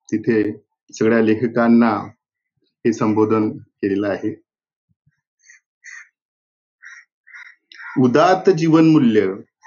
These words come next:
व सांस्कृतिक मूल्य आपल्या साहित्य प्रकारातून आविष्कृत करा. आपलं लक्ष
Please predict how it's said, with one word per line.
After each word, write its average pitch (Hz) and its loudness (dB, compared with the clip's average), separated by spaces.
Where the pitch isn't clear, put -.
व 135 0
सांस्कृतिक 135 -4
मूल्य 117 0
आपल्या 151 0
साहित्य 135 -4
प्रकारातून 135 -2
आविष्कृत 156 -2
करा. 104 0
आपलं 165 0
लक्ष 147 2